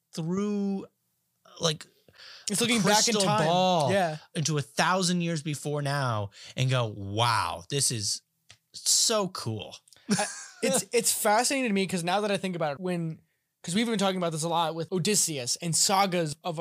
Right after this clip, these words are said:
Speaker 2: ages ago that still exist today. And, and you, you could say that even too for Beowulf, some of the oldest writings that we have of Western culture.
Speaker 1: Mm-hmm.
Speaker 2: And it's like, when you realize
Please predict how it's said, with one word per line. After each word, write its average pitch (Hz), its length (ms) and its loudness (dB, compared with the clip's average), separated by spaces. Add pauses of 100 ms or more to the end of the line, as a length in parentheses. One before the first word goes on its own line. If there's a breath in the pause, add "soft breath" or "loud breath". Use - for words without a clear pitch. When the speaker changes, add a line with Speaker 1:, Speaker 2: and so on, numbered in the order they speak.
(140)
Speaker 2:
ages 208 500 2
ago 143 480 -4 (120)
that 185 140 0
still 285 340 0
exist 190 320 -2
today. 160 340 -4 (340)
And, 185 200 -10
and 202 120 -2 (140)
you, 202 240 -8
you 202 80 -8
could 180 120 -2
say 208 180 2
that 190 100 0
even 180 160 -2
too 180 220 -4
for 175 100 -8
Beowulf, 131 580 -2 (320 loud breath)
some 180 140 -2
of 175 60 0
the 180 120 -6
oldest 208 400 0
writings 175 360 0
that 156 80 -4
we 156 120 -4
have 151 360 -2
of 165 320 -4
Western 160 420 -6
culture. 151 480 -8 (100)
Speaker 1:
Mm-hmm. 110 140 -16 (260 loud breath)
Speaker 2:
And 202 120 0
it's 190 120 2
like, 175 300 0 (960)
when 190 160 2
you 202 140 4
realize 175 880 2